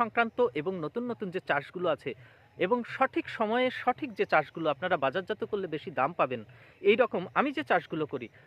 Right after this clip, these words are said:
প্রতিনিয়ত কিন্তু ভিডিওতে গিয়ে আপনারা চ্যানেলে গিয়ে দেখতে পারেন, প্রতিনিয়ত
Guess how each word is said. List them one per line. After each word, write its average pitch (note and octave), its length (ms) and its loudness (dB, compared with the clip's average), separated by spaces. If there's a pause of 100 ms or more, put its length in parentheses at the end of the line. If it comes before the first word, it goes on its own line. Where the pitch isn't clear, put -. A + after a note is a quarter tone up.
(140)
প্রতিনিয়ত G3+ 460 0 (120)
কিন্তু F#3 220 -2 (160)
ভিডিওতে E3 380 -2 (100)
গিয়ে D#3+ 160 -2 (100)
আপনারা D#3 260 -4
চ্যানেলে D#3 480 -2
গিয়ে C#3 200 -6
দেখতে D3+ 200 0
পারেন, C#3 240 0 (460)
প্রতিনিয়ত A3 520 0